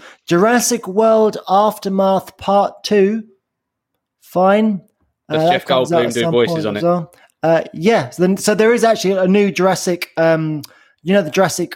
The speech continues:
Speaker 1: World
Speaker 2: Evolution-y park
Speaker 1: Yeah.
Speaker 2: builder thing, yeah.
Speaker 1: There is, the number two of that is coming out. Uh, hang on. Let me, let me find it. Yeah, so that comes out November the ninth, and they've got all of the band back together, and apparently it's
Speaker 2: Yeah.
Speaker 1: a lot bigger and better than the last one.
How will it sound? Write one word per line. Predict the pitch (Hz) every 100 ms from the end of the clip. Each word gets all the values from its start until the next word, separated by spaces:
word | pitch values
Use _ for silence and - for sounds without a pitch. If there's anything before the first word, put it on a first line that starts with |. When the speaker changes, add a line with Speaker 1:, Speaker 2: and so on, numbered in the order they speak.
| -
Speaker 1:
World | 160 180 170 160 143 139 -
Speaker 2:
Evolution-y | 127 120 120 117 - 120 117 113 110 -
park | 117 117
Speaker 1:
Yeah. | 175
Speaker 2:
builder | 156 104
thing, | - 110
yeah. | 107 113
Speaker 1:
There | 185
is, | 185 180
the | 160
number | 196 208 180
two | - 226 180
of | 120
that | 147 151
is | -
coming | - 165 170
out. | 165 147 -
Uh, | 151 151 147 143
hang | 156 143
on. | 143 151 _ _ _ _ _ _ _ -
Let | 143
me, | 143 139 131 _ _ _ _
let | 147
me | 131
find | 127 156 156 156
it. | 160 -
Yeah, | 185 143
so | 196
that | 196
comes | 196 190 170
out | 185 180
November | 175 185 196 160
the |
ninth, | 160 196 170 170 - - - - - _
and | 160 165
they've | 151
got | 185 170 -
all | 175 175
of | 175
the |
band | - 165 160 151
back | 143 -
together, | 143 139 123
and | 127
apparently | 123 151 143 135
it's | 104
Speaker 2:
Yeah. | 98
Speaker 1:
a |
lot | 151 - -
bigger | 151 147 139
and | 131
better | 139 -
than | 131 127
the | 131
last | 160 160 175
one. | 170